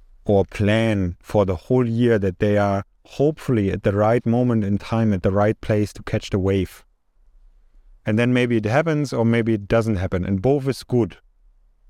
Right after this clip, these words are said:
Both is good in this sublime world.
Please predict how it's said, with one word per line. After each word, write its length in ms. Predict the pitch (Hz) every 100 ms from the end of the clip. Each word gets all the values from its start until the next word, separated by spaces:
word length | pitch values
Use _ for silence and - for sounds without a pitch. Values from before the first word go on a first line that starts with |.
| - -
Both 240 | 123 113
is 140 | 113
good 300 | - 107 87 - _ _ _ _ - - - - - - - - - - -
in 180 | 107 107
this 220 | 104 95
sublime 840 | - - 87 90 85 90 85 87 - - - - - -
world. 440 | 82 71 60 -